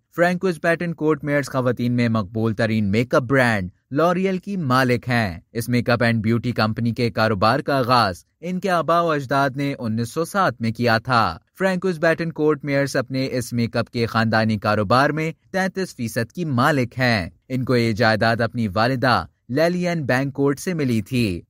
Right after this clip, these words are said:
फ्रैंकोस बेटनकोर्ट मेयर्स की वालिदा लेलियन बेटनकोर्ट का इंतकाल सितंबर दो हज़ार सत्रह में चौरानवे साल की उम्र में हुआ था।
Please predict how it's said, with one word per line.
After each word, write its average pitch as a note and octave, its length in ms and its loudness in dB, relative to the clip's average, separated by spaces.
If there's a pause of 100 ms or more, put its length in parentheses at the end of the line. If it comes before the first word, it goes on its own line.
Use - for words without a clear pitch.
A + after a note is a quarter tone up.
फ्रैंकोस A#2+ 420 0
बेटनकोर्ट A2+ 600 0
मेयर्स A2 280 0
की A2+ 160 -4
वालिदा C3+ 480 2 (300)
लेलियन F3 480 0
बेटनकोर्ट D#3+ 600 0
का C#3+ 120 0
इंतकाल B2+ 460 -2
सितंबर A#2 500 0
दो A2+ 140 2
हज़ार A2 380 2
सत्रह C#3 440 0
में D#3+ 200 -2 (180)
चौरानवे F#3 440 2
साल A#2+ 260 0
की C#3+ 140 -6
उम्र E3 260 2
में A#2+ 140 2
हुआ A#2+ 280 2
था। A#2+ 220 0